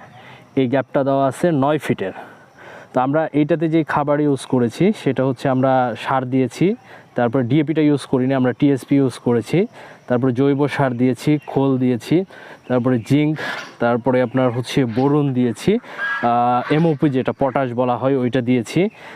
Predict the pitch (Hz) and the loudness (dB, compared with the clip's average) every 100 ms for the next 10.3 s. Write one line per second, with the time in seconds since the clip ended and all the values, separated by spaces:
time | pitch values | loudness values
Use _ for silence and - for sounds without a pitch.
0 | - - 123 127 127 131 131 131 131 131 | -20 -4 0 2 0 0 2 2 2 0
1 | 117 117 117 117 101 120 127 131 127 123 | 0 0 0 0 0 -2 0 0 -2 -4
2 | - 135 131 135 - - - - 147 139 | -2 0 2 0 -2 -10 -10 -4 -2 0
3 | 135 110 135 135 131 - 156 - - - | 0 0 0 0 -2 -2 -2 -4 -18 -14
4 | - - 1077 1077 1077 - - - - - | -14 -12 -10 -10 -12 -14 -16 -16 -16 -16
5 | - - 107 113 117 107 - 123 131 123 | -16 -8 -2 0 0 -2 -4 0 2 0
6 | - 147 156 160 151 151 143 131 120 127 | -2 0 0 0 0 0 0 -2 2 2
7 | 117 107 113 113 110 104 120 147 190 180 | 2 0 2 2 0 0 -2 2 0 0
8 | 156 135 117 104 - 190 - - - - | -2 0 -2 -2 -8 -12 -12 -20 -16 -4
9 | 113 117 117 135 135 127 120 - 127 123 | -2 0 0 0 0 -2 -4 -2 0 0
10 | 120 117 117 | 0 0 0